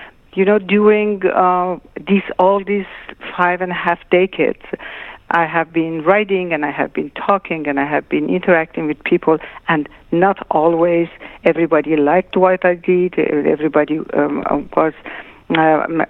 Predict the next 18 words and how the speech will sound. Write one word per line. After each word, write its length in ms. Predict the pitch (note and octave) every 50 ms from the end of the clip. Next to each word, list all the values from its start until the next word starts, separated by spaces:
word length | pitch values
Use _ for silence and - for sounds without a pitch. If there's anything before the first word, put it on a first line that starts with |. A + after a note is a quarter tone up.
| -
agreed 460 | - F3 E3+ - E3+ F3 G3 G#3+ G#3
with 160 | G#3+ G#3+ G#3+ G3
what 240 | F#3+ G3+ F#3+ -
I 100 | G#3 F#3+
did. 380 | F#3 F#3 F#3+ F#3 F3+ F#3 F#3 F#3 - - -
So 340 | E3+ E3 E3 E3+ E3+ E3 D#3 - - - - - -
even 260 | - G3+ G3 A3 G#3 F#3
the 100 | F#3+ F3+
challenge 840 | - - - - - G3+ G#3+ A3+ A3 F#3+ D#3 D3+ D3 C#3+ - - - _ _ -
of, 160 | - D#3+ D#3 - - - - - - - -
uh, 180 | D3+ D3+ D3+ D3 - E3+ -
getting 400 | - F#3 F3 E3+ F3+ F3 F3 E3 D3 E3 - - - - - - - - -
negative 500 | - E3+ F3 G3 A3 G#3 A3 - F#3+ E3+ - -
feedbacks 600 | - G3 G#3 G3 - - - - - - - - - - -
or 280 | - D3 D3 D#3+ D3+ - -
sometimes, 500 | - E3 D#3 - - - D3+ D3+ E3 D#3+ D3+ - - -
um, 680 | D#3+ D#3 D#3 D#3 D#3+ E3 E3+ - - - - - - - - - - - - - - - - - -
people 500 | - - F3+ - - E3 D#3+ D#3+ D#3+ E3